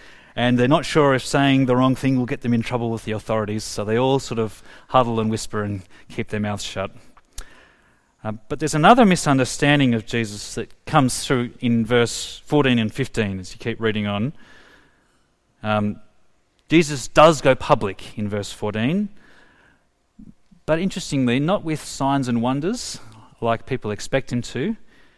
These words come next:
He goes public with his teaching. And his teaching does amaze them, but they just can't figure it out. This is, uh, it's kind of like the brothers' misunderstanding. They can't imagine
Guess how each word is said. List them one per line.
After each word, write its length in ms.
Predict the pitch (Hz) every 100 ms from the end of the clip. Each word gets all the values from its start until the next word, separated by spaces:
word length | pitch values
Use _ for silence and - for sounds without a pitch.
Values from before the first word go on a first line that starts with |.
| _
He 100 | 131
goes 240 | 151 160
public 480 | - - 127 123 -
with 140 | 117
his 240 | - 120 -
teaching. 760 | - 240 247 - 135 104 98 - _ _ _ _ _ _ _ - - - - - _ _ _ -
And 140 | 147
his 120 | 185 180
teaching 400 | - 269 214 196
does 220 | 220 214
amaze 480 | 196 190 226 220 -
them, 220 | 127 120
but 120 | 131
they 140 | 131
just 340 | 127 202 226 -
can't 280 | - 165 143
figure 380 | - 190 156
it 60 | 147
out. 280 | 151 120 98
This 280 | 151 - -
is, 320 | 156 - - - - - - _ _ _ -
uh, 200 | 127 143
it's 260 | 170 170 - - - -
kind 340 | - 254 302
of 120 | 294 175
like 260 | 180 180
the 80 | 170
brothers' 420 | 135 160 160 165
misunderstanding. 960 | 151 147 160 143 139 - 135 139 196 302 - - - - - - - - -
They 120 | 147
can't 360 | - 190 202 156
imagine 640 | 165 160 156 147 151 143